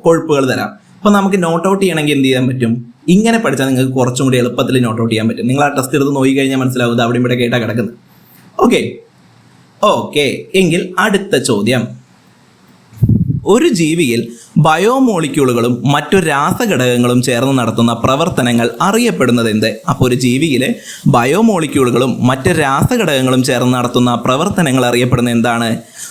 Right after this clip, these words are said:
അതിനെയാണ് മെറ്റാബോളിസം എന്നറിയപ്പെടുന്നത് കേട്ടോ. മെറ്റാബോളിസം ചോദിക്കാമേ, വൺ വേർഡ് ആയിട്ട് ചോദിക്കാം. എന്താണ് മെറ്റാബോളിസം? ഒരു ജീവിയിൽ ബയോമോളിക്യൂളുകളും മറ്റു രാസഘടകങ്ങളും ചേർന്ന് നടത്തുന്ന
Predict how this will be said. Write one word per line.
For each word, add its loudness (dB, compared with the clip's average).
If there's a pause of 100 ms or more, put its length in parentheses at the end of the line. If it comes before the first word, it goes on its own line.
അതിനെയാണ് 0 (120)
മെറ്റാബോളിസം 0
എന്നറിയപ്പെടുന്നത് 0
കേട്ടോ. -2
മെറ്റാബോളിസം 0 (300)
ചോദിക്കാമേ, 0
വൺ 0
വേർഡ് 0
ആയിട്ട് -2
ചോദിക്കാം. 0
എന്താണ് 0
മെറ്റാബോളിസം? 0 (400)
ഒരു 6
ജീവിയിൽ 0
ബയോമോളിക്യൂളുകളും 0
മറ്റു 0
രാസഘടകങ്ങളും 0
ചേർന്ന് 0
നടത്തുന്ന 0